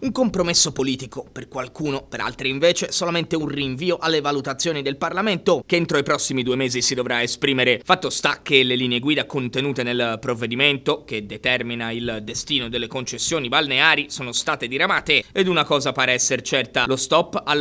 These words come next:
regime di proroga, come stabilito dalla sentenza del Consiglio di Stato del venti ottobre scorso, e dunque dal primo gennaio duemilaventiquattro le concessioni balneari saranno messe a gara.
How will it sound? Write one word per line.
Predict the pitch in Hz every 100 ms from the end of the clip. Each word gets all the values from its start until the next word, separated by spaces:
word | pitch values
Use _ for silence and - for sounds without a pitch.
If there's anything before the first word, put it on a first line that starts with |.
| 143
regime | 139 139 165
di | 139 135
proroga, | 190 160 143 127 -
come | 127
stabilito | 120 123 143 135 131
dalla | 131 123
sentenza | 120 131 120 120 123
del | 117 117
Consiglio | 120 113 131
di | 117 123
Stato | - 127 127
del | 117
venti | 120 123 120
ottobre | 120 123 123
scorso, | - 170 156 160 131
e | 123
dunque | 127 156 156 160
dal | 131 113
primo | - 131 117
gennaio | 123 123 135 110
duemilaventiquattro | 107 113 143 120 135 139 110 143 151 - 156 -
le |
concessioni | 123 123 120 123 - 165 135
balneari | 120 139 123 123 127 123
saranno | - 180 170 135
messe | 120 117 123
a |
gara. | 113 117 113 113 110